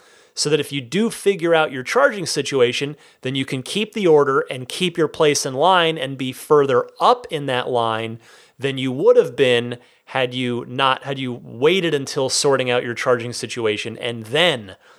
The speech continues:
put your deposit in. I wish you good luck and, uh, keep in touch, and I'll be curious to see how, uh, how things go for you. Mason from Illinois is up next, and he's in a, he's particularly, he's a, from a spot in Illinois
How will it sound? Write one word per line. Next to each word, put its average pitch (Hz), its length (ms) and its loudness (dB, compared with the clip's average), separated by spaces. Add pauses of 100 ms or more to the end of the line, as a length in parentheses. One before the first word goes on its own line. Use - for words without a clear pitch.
(220)
put 127 280 -4
your 110 200 -2
deposit 95 600 -4
in. - 300 -10 (460)
I 123 100 2
wish 190 240 2
you 220 80 2
good 214 180 2
luck 202 360 0 (100)
and, 127 320 -6
uh, 113 240 -2
keep 165 260 -6
in 147 100 -4
touch, 139 340 0
and 101 180 -10
I'll 113 120 0
be 107 120 -6
curious 117 380 2
to 117 100 -8
see 113 300 -4
how, 101 320 0
uh, 98 240 -2
how 113 140 0
things 107 300 -8
go 120 220 6
for 90 240 -6
you. 73 140 -8 (800)
Mason 220 680 0
from 170 460 -2
Illinois 190 760 -2
is 123 180 -6
up 117 220 0
next, - 480 -4
and 135 140 -4
he's 139 200 -2
in 139 140 0
a, 139 220 2
he's 170 320 -4
particularly, 185 800 0
he's 165 240 -6
a, 175 160 -2
from 202 200 -2
a 170 40 0
spot 277 320 2
in 233 80 -2
Illinois 190 640 2